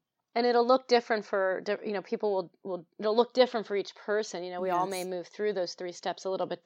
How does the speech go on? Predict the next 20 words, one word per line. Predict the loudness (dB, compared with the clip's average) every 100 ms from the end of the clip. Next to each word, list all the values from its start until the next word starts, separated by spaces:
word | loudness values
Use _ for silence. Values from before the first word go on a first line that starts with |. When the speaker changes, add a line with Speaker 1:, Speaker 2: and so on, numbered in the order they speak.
| -2
Speaker 2:
Right, | 0 0
Speaker 1:
differently. | -4 -12 -8
Speaker 2:
right. | -2 -2 -2
And, | 2 2 2 -4 -6
and | -4 -2
use | -2 0 0
them | -2 -4 -4
differently. | -6 -6 -10 -10 -10 -8
Like, | -8 -8 -8
you |
know, | -6 -4
if, | -6 -8
if | -4
I'm | -2 0 -2 -4 _ -18 -6
busy | 2 4 4 2 2 0 -4 _ _ _ _
in, | -2 -2 -2 -6 _ -10
you | -6
know, | -6
thinking | -2 -2 -2 -4
about | -4 -4 -2 -4